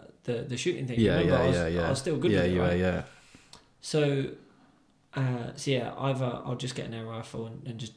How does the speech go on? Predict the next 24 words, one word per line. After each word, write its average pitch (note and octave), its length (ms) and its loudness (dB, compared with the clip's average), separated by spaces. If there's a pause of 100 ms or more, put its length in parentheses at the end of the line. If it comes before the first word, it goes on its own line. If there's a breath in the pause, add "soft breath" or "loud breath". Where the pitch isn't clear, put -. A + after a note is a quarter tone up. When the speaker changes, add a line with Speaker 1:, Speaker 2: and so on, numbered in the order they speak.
(120)
Speaker 1:
just - 180 -12
do A2 100 -8
rabbits A2 340 -8
for, C3 140 -12 (120)
for - 180 -14
now, G#2+ 320 -10 (180)
'Cause, A2+ 160 -10
and D3 140 -2
I'll, D#3+ 160 0
I'll D#3+ 160 0
eat G#3+ 100 -6
them A#2 140 -6
as A#2 100 -8
well. - 360 -4 (180)
Speaker 2:
Yeah. G2+ 180 2
Speaker 1:
Like, G#2+ 200 -4
I, C#3 120 0
I'm C#3 180 -2
not D#3 120 -2
one C#3+ 80 -4
of C3+ 60 0
these B2+ 100 -2
people B2 320 -6
who, A#2 260 -4